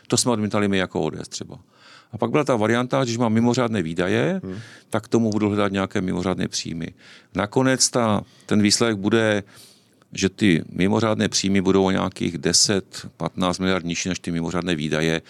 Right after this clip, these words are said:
Speaker 1: což v průběhu tří let je v zásadě vyrovnaný účet.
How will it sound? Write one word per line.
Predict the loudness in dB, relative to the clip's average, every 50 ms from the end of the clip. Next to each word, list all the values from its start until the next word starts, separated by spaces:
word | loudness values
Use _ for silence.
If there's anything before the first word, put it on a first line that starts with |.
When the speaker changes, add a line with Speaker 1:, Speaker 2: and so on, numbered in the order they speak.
| -20 -20 -20 -20 _ -8
Speaker 1:
což | -4 -4 -2 -4
v | -4 -8
průběhu | -4 0 0 2 4 4 4 4
tří | 4 2 0 0
let | 0 0
je | 0 0
v |
zásadě | 0 0 0 0 0 0 -2 -2 -2 0 0 0 -2 -4 -6 _ _ _ -8
vyrovnaný | -2 0 2 2 2 0 0 -2 -2 -2
účet. | -4 -6 -6 -8 -8 -8